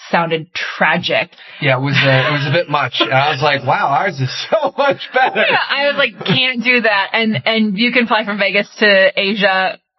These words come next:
Speaker 1: in a stop. So that was pretty much the killer of Florida being an option for us. But, um, so yeah, Vegas, we moved here for space.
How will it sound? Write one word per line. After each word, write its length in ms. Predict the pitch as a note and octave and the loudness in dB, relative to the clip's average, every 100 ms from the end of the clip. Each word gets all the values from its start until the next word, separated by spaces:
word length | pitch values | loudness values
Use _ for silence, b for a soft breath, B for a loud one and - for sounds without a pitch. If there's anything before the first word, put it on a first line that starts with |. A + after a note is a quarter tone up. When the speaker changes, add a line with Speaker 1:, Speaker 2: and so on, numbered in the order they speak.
| - | -2
Speaker 1:
in 160 | A3 | 0
a 80 | G3+ | 0
stop. 480 | G3+ - G#3 E3 - | -2 0 2 0 -4
So 400 | - A#3+ G#3+ G#3+ F3+ B B A#3+ A#3 | 0 4 4 4 0 B B -6 -2
that 200 | A#3+ A#3 | 0 0
was 140 | B3 | 0
pretty 240 | - C4 | 0 0
much 220 | A#3+ A3 - | 2 0 0
the 200 | G#3+ G#3 - | 0 0 0
killer 320 | A3+ F#3+ F#3+ | 0 2 2
of 120 | F#3 - | 0 -4
Florida 500 | G3 F#3 F#3 F3 D#3+ | 0 2 4 2 0
being 140 | G3 F#3+ | -2 -2
an 100 | F3 | -2
option 400 | E3+ F3 G3 F#3+ | -4 -4 -6 -2
for 120 | F#3 | 2
us. 200 | E3+ F3 | 2 0
But, 140 | - - | -2 0
um, 320 | F#3+ E3+ F3 _ _ | 0 -2 -10 _ _
so 140 | - | -2
yeah, 260 | D4 E4 D#4 | 2 2 2
Vegas, 380 | A3 A#3+ C4 C#4 - | 0 0 2 -2 0
we 140 | A#3+ A3+ | 0 2
moved 260 | A#3 B3 - | 2 2 0
here 160 | C#4+ | -4
for 140 | - G#3 | -4 -10
space. 540 | - - E3+ G#3+ | -6 -2 0 0